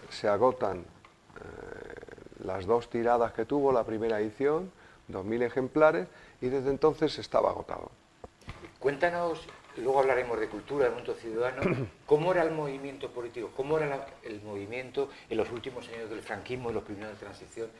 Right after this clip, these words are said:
Speaker 2: en Vallecas, que tiene propia idiosincrasia?
Speaker 1: Bueno, eh,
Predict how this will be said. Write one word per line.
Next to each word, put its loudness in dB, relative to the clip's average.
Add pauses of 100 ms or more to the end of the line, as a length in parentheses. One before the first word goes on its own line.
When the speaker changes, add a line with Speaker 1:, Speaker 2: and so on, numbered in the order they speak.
(180)
Speaker 2:
en -6
Vallecas, -4
que -20
tiene -10
propia -6
idiosincrasia? -12 (760)
Speaker 1:
Bueno, 8
eh, 6